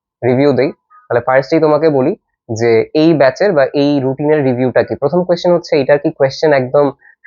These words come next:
সবার সেরা হবে, এটার কোশ্চেন কি একদম বেস্ট? আমি সবার মতো কি এরকম বলবো? না, exactly না। আম, অন্যান্য জায়গায় যেরকম কোশ্চেন পাবা এখানেও সেম কোশ্চেনই পাবা, একদম সত্যি কথা বলি। ওই অন্য জায়গায় যেরকম স্ট্যান্ডার্ড পাবা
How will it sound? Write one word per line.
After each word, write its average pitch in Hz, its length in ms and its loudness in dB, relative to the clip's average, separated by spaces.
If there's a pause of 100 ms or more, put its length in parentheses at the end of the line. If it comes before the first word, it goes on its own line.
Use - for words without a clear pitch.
সবার 156 280 2
সেরা 165 260 0
হবে, 131 300 -4 (300)
এটার 135 140 -4
কোশ্চেন 147 300 -2
কি 160 100 0
একদম 143 340 2
বেস্ট? 135 340 0 (120)
আমি 131 180 -4
সবার 165 200 2
মতো 156 180 0
কি 156 100 -2
এরকম 147 280 -2
বলবো? 143 260 0
না, 113 260 -4 (180)
exactly 120 360 -2
না। 104 140 -2 (580)
আম, 123 300 0 (260)
অন্যান্য 185 340 4
জায়গায় 190 240 4
যেরকম 175 240 2
কোশ্চেন 170 320 -2
পাবা 202 180 -2
এখানেও 139 280 -6
সেম 113 240 -6
কোশ্চেনই 113 360 -8
পাবা, 113 220 -8 (240)
একদম 131 460 0
সত্যি 143 340 -2
কথা 120 200 0
বলি। 110 160 -2
ওই 117 180 2
অন্য 139 220 2
জায়গায় 151 240 2
যেরকম 147 280 0
স্ট্যান্ডার্ড 147 420 0
পাবা 156 220 -2